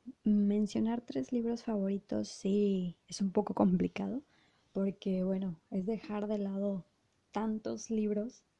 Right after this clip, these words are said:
Y mencionaré los que fueron importantes en mi infancia, pues mencionaré dos de ellos. El primero, que es El Principito,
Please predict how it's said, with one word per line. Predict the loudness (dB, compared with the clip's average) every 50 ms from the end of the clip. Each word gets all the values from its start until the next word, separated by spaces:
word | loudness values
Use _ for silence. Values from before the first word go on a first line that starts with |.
| _ _ _ _ _ _ _ _ _ _ _ _ _ _ _ _ -4
Y | -2 0 2 2 2
mencionaré | 2 0 0 0 -2 -2 0 0 0 0 0 -2 -2
los | 0 -2 -4 -4 -8
que | -8 -4 -4 -2 -2 -2 -2 -2 -2 -2 -2 -2 -2 -2 -4 -6
fueron | -8 -4 -2 -2 0 2 2 2
importantes | 2 2 0 -2 -4 -4 -4 -6 _ _ -4 -2 0 0 -2 -2 -2 -4 -4 -2 -4 -6 -8 -12 -20 -20 -20 _ _ _ _ _ _ _ _ _ _ _ _ _ _ _ _ _ _ _ _ _ _ -4
en | 0 2 4
mi | 4 4
infancia, | 2 0 0 -2 -4 -4 -4 -6 -6 -6 -6 -6 -6 _ _
pues | -4 -2 0 2
mencionaré | 0 0 0 -2 -2 -2 -2 -2 -2 -2 -2
dos | -2 -2 -4 -4 -6
de | -6
ellos. | -6 -4 -6 -6 -8 -10 -12 -18 _ _ -20 -20 -20 _ _ -4
El | -4 -4 -2
primero, | 0 0 2 2 2 0 0 -2 -2
que | -4 -6
es | -6 -4 -4
El | -4 -4
Principito, | -4 -2 -2 -2 -2 -4 -10 -18 _ -8 -8 -8 -6 -6 -6 -4 -4